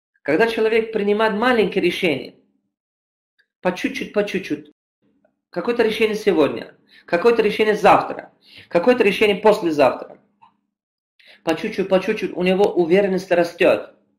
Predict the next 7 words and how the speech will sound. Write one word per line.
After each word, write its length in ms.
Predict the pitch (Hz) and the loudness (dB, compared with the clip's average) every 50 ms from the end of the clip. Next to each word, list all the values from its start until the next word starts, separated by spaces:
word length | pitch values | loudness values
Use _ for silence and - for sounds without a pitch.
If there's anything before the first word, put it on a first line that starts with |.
| _ _ _ _ _ _ _ _ _ _ _ _ _ _ _ _ _ _ _ _ | _ _ _ _ _ _ _ _ _ _ _ _ _ _ _ _ _ _ _ _
Он 200 | - - 190 202 | -2 0 0 0
становится 520 | 196 - - 196 190 202 208 202 - 214 196 | 0 0 0 0 2 0 0 -2 -2 -4 -4
более 460 | - 147 180 185 190 196 196 196 196 | 0 2 4 4 6 6 4 4 2
уверенным 600 | - 196 190 170 190 208 190 180 165 156 143 143 | 2 2 2 4 4 4 4 4 2 0 -2 -4
в 60 | 135 | -6
себе. 560 | - - - 185 165 170 151 - - - - - _ _ _ _ _ _ - - - - _ _ _ _ _ _ _ _ _ _ _ _ _ _ _ _ _ _ _ _ | -10 -6 -4 0 2 2 2 2 0 -4 -12 -18 _ _ _ _ _ _ -20 -20 -20 -20 _ _ _ _ _ _ _ _ _ _ _ _ _ _ _ _ _ _ _ _
Маленькие-маленькие 1120 | - 180 214 226 220 202 190 - 202 185 196 196 190 185 180 - 180 170 165 - - - | -2 0 2 4 4 2 2 -2 -2 0 0 2 2 0 0 0 -2 -2 -2 -4 -10 -20